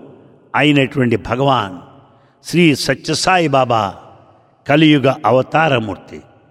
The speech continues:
మనందరినీ కూడా ఆశీర్వదించి, శ్రద్ధాభక్తులను ప్రసాదించి, సాధనా సంపత్తిని సంగి, జ్ఞాన విజ్ఞాన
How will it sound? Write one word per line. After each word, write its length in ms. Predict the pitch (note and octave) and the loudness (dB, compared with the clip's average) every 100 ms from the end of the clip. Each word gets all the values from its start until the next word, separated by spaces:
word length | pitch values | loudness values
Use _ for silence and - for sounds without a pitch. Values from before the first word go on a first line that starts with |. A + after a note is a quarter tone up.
| _ _ _ _ _ _ _ _ _ | _ _ _ _ _ _ _ _ _
మనందరినీ 640 | G2 G#2+ G2+ B2 C#3+ C3 B2+ | -6 -2 -2 0 2 2 0
కూడా 340 | - B2 A#2 G2+ - - - - _ _ _ _ _ | 0 0 0 -2 -8 -20 -20 -20 _ _ _ _ _
ఆశీర్వదించి, 920 | G#2 C3+ C#3 F3+ F#3 F3 C#3+ G#2+ - - - - _ _ _ _ _ _ | 0 0 0 2 4 2 0 -6 -12 -18 -20 -20 _ _ _ _ _ _
శ్రద్ధాభక్తులను 960 | - D#3 D#3 D#3 G#3+ F3+ F#3 - E3+ C#3+ | -4 -2 0 2 2 2 0 0 2 0
ప్రసాదించి, 800 | - G#2 - A2+ G#2 F#2+ - - F2 _ _ _ _ _ _ | 0 -4 -2 -2 -2 -4 -8 -16 -18 _ _ _ _ _ _
సాధనా 500 | - D3 F#3 D#3+ A3+ A#3 | -2 0 2 2 4 2
సంపత్తిని 640 | - G#3 F3+ F#3 - D3 A#2 | 2 0 0 0 0 -2 0
సంగి, 440 | B2 A2 F2 F2+ - - _ _ _ _ | -2 -2 -4 -8 -16 -20 _ _ _ _
జ్ఞాన 420 | G#2+ C#3 E3+ G#3+ A#3 E3+ - - - | -4 0 2 2 2 0 -4 -16 -6
విజ్ఞాన 580 | B2 C#3 F3 F#3+ A#3 | -4 0 2 4 4